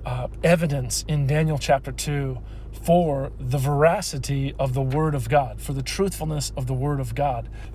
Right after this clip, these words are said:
How many, how many evidences are given here in Daniel chapter two to demonstrate that the God of the Hebrew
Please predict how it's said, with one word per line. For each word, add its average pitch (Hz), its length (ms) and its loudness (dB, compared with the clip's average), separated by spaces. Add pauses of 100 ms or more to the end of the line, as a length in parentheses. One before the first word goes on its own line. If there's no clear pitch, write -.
(100)
How 214 160 6
many, 226 240 0
how 180 160 0
many 208 200 0 (520)
evidences 160 760 4
are 139 180 2
given 123 600 0 (180)
here 139 560 0
in 147 160 0
Daniel 151 300 2
chapter 139 320 0
two 156 400 0
to 131 120 -6
demonstrate 156 680 2
that 123 100 -8
the 147 80 -4
God 175 420 6
of 131 100 -2
the 139 60 0
Hebrew 127 640 0